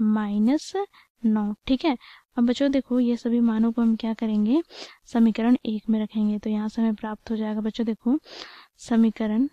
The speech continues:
सम-, समीकरण एक से अभिष्ट वृत्त का समीकरण। तो बच्चों देखो यहाँ पर हम क्या करेंगे, जी, एफ और सी का मान रख देंगे। तो यहाँ से हमें प्राप्त हो जाएगा बच्चों देखो एक्स स्क्वायर प्लस वाई स्क्वायर प्लस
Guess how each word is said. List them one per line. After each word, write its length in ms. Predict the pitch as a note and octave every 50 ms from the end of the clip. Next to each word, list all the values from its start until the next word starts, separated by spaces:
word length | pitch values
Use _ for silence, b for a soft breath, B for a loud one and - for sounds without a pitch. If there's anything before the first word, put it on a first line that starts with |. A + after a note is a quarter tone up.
| _ -
सम-, 280 | - - - A3+ A3 - _ _ -
समीकरण 580 | - - A#3 A#3 A#3 A3 - A#3 A3+ A#3 A#3
एक 320 | - - A#3 A#3 A#3 - -
से 220 | - - A#3+ A#3+
अभिष्ट 400 | - A#3 G#3+ - B3 A#3+ - -
वृत्त 280 | A#3 A3 A3+ A#3 - -
का 120 | - A#3+
समीकरण। 580 | - - A#3 A3 A3+ A3 - A#3+ A3 A#3+ C4+ C#4+
तो 80 | C4+ A#3
बच्चों 240 | A#3 A3 - A#3+
देखो 200 | A#3 A#3 - A#3+
यहाँ 240 | A#3+ A#3 A#3 A#3 A3+ G#3
पर 260 | - G#3+ A3+ C4+ D4+ - _ _ _ _ _
हम 200 | - C4 A#3+ A#3+
क्या 180 | A3+ B3 A3+ A3+
करेंगे, 520 | - A#3+ A3+ A3+ A3 A3 A3 A#3 C4 D4 - b b b b - B3
जी, 280 | A3 - A#3+ B3+ C4+ - -
एफ 220 | A#3 A#3+ A#3+ -
और 100 | A#3+ A#3
सी 200 | - - - A#3
का 120 | A3 - A3+
मान 260 | A3 A3 A3 A3 A3
रख 100 | A3 - A3+
देंगे। 300 | A3+ A3+ A3 A3+ B3+ C4+
तो 120 | - A#3+
यहाँ 180 | A3+ A3 A3 A3
से 140 | - A#3
हमें 120 | A3 A3 G#3+
प्राप्त 380 | - A3+ G#3+ G#3+ - - -
हो 60 | A3+ G#3+
जाएगा 280 | A3 A3 G#3+ G#3+ A3
बच्चों 260 | A3 A3 G#3 - A#3
देखो 340 | G#3+ A3+ G#3 - A#3 A#3+ C#4+ B B B B B B B B B B _ _ - - A#3
एक्स 320 | A#3 B3 B3 - - B3+
स्क्वायर 520 | A#3+ - - - - A3 G#3+ G#3 G#3+ A3+ A#3 -
प्लस 360 | - A#3 A3 A3 A#3 A#3 - - C#4 C4 A#3 G#3+ G#3 A#3
वाई 260 | A3 A3 A3 A#3 A#3
स्क्वायर 460 | - - - - A#3+ A3 G#3+ G#3+ A3+ A#3
प्लस 400 | _ - A3 G#3+ A3 G#3+ -